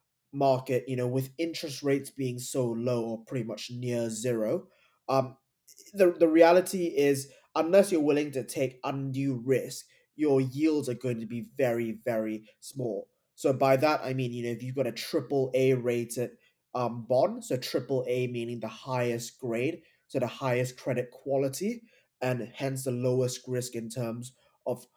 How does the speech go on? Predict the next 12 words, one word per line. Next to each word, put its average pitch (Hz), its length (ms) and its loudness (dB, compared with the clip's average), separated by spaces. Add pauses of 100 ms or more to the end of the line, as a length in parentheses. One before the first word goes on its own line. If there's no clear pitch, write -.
(220)
of 120 340 -4
any 123 340 -2
defaults 143 760 -2
or, 123 360 -2 (120)
um, 117 400 -6
non-payments, 135 920 -4 (540)
you 185 100 2
know, 165 60 4
you're 165 180 6
looking 180 320 4
at - 280 -4
sub 151 440 0